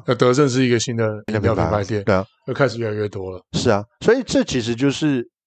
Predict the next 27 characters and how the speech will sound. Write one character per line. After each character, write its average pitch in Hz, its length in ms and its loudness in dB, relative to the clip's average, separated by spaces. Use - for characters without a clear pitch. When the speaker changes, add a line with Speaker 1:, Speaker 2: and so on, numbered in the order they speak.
Speaker 2:
大 202 120 2
家 208 100 2
有 120 200 0
跟 120 260 -2
风 113 140 -2
嘛， 95 200 -6
像 170 180 0
我 127 60 -6
们 123 160 0
在 175 220 2
讲 101 300 -6
更 104 380 -2
细 170 360 2
的 110 140 2
东 101 200 0
西， 104 200 -6
叫 127 120 0
葡 110 220 0
式 123 160 -4
蛋 110 180 2
挞， 82 200 -4
不 120 120 0
也 98 60 2
是 101 140 -4
跟 90 180 -2
风 87 240 -6
吗？ 82 140 -8